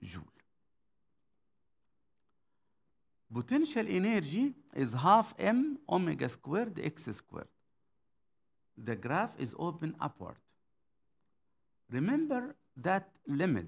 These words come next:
This is X naught. When you go up, it will be X naught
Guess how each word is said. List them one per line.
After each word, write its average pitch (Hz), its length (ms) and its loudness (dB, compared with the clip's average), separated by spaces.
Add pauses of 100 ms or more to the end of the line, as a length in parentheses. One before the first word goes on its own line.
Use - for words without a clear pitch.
This 120 220 -6
is 110 220 -6
X - 260 -8
naught. 117 260 0 (140)
When 110 160 -4
you 101 100 -4
go 117 140 -6
up, - 300 -4 (380)
it 127 40 -12
will 113 80 -8
be 123 320 -8
X - 280 -14
naught - 140 -14